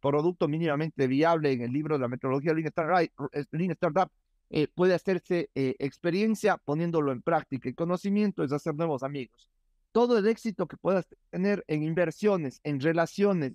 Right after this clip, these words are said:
en negocios, es conocimiento, experiencia y contactos. Y to-, y todo empieza, hoy el conocimiento está gratis en YouTube. ¿Cuál es la diferencia de pagar cursos como el del Vishen Lakhiani?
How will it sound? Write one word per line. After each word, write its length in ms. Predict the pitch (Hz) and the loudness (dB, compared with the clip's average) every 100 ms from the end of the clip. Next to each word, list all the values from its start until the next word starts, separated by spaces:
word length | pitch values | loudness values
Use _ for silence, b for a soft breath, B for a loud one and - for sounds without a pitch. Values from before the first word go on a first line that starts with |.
| - | -4
en 160 | 139 | -2
negocios, 580 | 160 170 240 - 202 202 | 0 2 0 2 -4 -2
es 140 | 151 - | -4 -4
conocimiento, 600 | 151 143 - 165 180 185 | -6 -8 -6 -2 -2 -4
experiencia 420 | - 151 165 156 | -2 0 0 -2
y 260 | - _ - | -12 _ -6
contactos. 600 | 151 147 123 - - _ _ _ - | -4 0 -2 -2 -20 _ _ _ -6
Y 80 | 151 | 0
to-, 200 | 196 - | 0 0
y 100 | 156 | -2
todo 220 | - 208 | 0 2
empieza, 480 | 190 - 196 - 156 | 2 0 -2 2 0
hoy 160 | 156 190 | 2 0
el 80 | |
conocimiento 520 | - 151 151 175 185 127 | -2 -8 -4 -4 -4 -4
está 220 | - 165 | 0 2
gratis 380 | 165 170 160 131 | 2 0 -2 -2
en 120 | 120 | -2
YouTube. 380 | 131 170 127 - _ _ _ - | -2 0 0 -2 _ _ _ -2
¿Cuál 240 | 185 240 | 0 2
es 80 | 247 | 2
la 100 | 226 | 0
diferencia 640 | 220 226 233 240 220 214 | -2 0 0 0 0 -2
de 140 | 180 | -2
pagar 420 | 165 - 185 208 - | -4 -2 0 0 -2
cursos 460 | 202 233 - 202 | -2 -2 -2 -4
como 220 | 196 170 | -2 -4
el 40 | 156 | 0
del 160 | 147 | 0
Vishen 320 | 151 202 220 202 | 0 -2 0 -2
Lakhiani? 540 | 202 220 226 202 190 | 0 0 2 0 -2